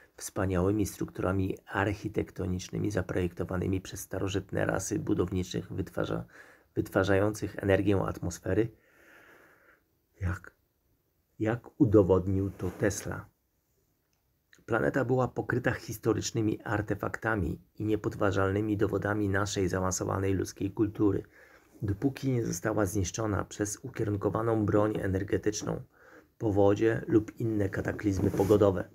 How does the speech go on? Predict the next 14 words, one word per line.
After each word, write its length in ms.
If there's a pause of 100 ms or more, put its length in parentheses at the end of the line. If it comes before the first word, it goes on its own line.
(760)
Sztucznie 580
wygenerowane 880
przez 380
gatunek 440 (140)
nieludzki, 1120 (880)
najeżdżający 1080
naszą 400
planetę. 600 (1080)
Kim 220
jesteśmy 680
teraz 440
przy 240
fałszywej 500
historii 600